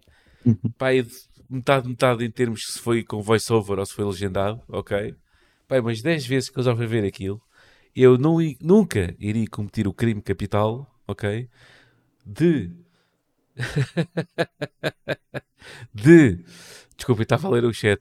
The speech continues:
Speaker 2: eh, de, de falar do que quer que seja do filme do Super Mario ou do Super Mario e o Telmo não estar cá, ok? Porque se-, senão caía o Carme a Trindade. Pronto,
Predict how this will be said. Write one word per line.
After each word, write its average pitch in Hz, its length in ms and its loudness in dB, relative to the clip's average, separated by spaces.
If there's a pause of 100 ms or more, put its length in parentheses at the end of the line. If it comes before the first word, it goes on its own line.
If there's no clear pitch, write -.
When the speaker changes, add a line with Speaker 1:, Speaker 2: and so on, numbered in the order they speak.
(140)
Speaker 2:
eh, 92 440 -2 (380)
de, 131 680 2 (1400)
de 113 520 0
falar 123 600 4
do 117 180 -8
que - 60 -12
quer 175 240 2
que - 100 -8
seja 98 500 2 (320)
do - 160 -4
filme 123 240 -2
do 104 80 -8
Super 104 280 0
Mario 113 460 0
ou 113 120 2
do 104 100 -2
Super 104 240 -2
Mario 104 380 -4 (580)
e 104 120 2
o 117 40 6
Telmo 113 300 4
não 110 80 0
estar 104 220 -2
cá, 80 260 -8 (180)
ok? 98 320 -4 (360)
Porque - 180 -16
se-, - 280 -14
senão 104 540 -4 (760)
caía 117 280 2
o 107 40 2
Carme 113 340 0
a 104 40 -4
Trindade. 90 460 -4 (920)
Pronto, 90 280 -6